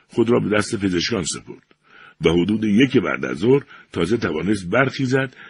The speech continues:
و با مشاوران اصلیش مشورت کند. وکتیر آرام گفت: «شما همیشه می‌گفتید که ما نباید دست و پامون رو گم کنیم.»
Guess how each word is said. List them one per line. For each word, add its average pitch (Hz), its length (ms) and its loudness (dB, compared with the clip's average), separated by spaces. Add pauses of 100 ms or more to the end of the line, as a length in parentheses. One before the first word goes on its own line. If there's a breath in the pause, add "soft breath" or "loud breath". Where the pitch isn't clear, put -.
(100)
و 82 80 2
با 85 160 2
مشاوران 78 600 -2
اصلیش 117 500 -6
مشورت 90 520 -4
کند. - 300 -20 (760 soft breath)
وکتیر 127 520 4 (360 loud breath)
آرام 95 420 2
گفت: 127 280 4 (920)
«شما 175 360 2
همیشه 143 340 2
می‌گفتید 175 480 0
که - 100 -4
ما 151 160 0
نباید 185 400 2
دست 92 260 -4
و - 20 -6
پامون 78 300 -6
رو 76 100 -6
گم 71 220 -8
کنیم.» 60 360 -16